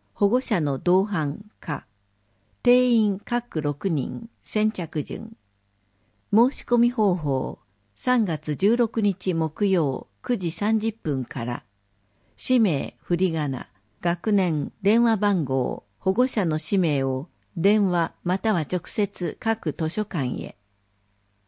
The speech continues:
図書館での作業をしている写真があります。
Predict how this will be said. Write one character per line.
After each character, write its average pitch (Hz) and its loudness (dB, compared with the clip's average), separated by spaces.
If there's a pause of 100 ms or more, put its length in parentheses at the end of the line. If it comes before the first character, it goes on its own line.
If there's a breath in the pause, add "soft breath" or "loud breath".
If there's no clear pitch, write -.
(280)
図 208 4
書 254 0
館 208 2
で 156 4
の 156 2
作 233 0
業 180 4
を 147 0
し - -8
て 202 2
い 190 4
る 185 0
写 190 -2
真 175 0
が 156 -2
あ 143 -2
り 139 -4
ま 131 -2
す。 - -20